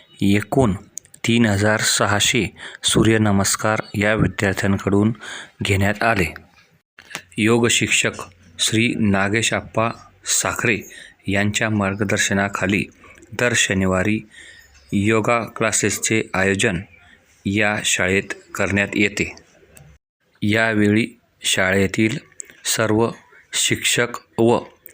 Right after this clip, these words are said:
शिक्षकेतर कर्मचारी तसेच विद्यार्थी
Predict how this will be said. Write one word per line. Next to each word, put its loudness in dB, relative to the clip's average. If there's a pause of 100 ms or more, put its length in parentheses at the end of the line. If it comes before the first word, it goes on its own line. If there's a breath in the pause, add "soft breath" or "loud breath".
(160)
शिक्षकेतर -2
कर्मचारी 0 (720 loud breath)
तसेच 0 (920 loud breath)
विद्यार्थी 0